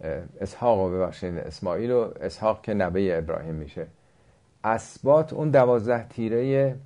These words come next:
بنی اسرائیلن، چون یعقوب دوازده تا فرزند داشته، یکیش یوسف بوده.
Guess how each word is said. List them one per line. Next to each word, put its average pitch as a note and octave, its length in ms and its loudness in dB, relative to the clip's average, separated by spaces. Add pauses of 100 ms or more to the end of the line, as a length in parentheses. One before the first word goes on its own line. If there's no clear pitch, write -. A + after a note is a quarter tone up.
(480)
بنی F#2+ 260 0
اسرائیلن، F#2+ 580 2
چون G2+ 300 -2 (560)
یعقوب F#2 520 0
دوازده F#2 460 2
تا C3 140 -2
فرزند A#2+ 500 2
داشته، A#2+ 500 2
یکیش G#2+ 460 -4
یوسف F2+ 460 -4
بوده. E2+ 360 -6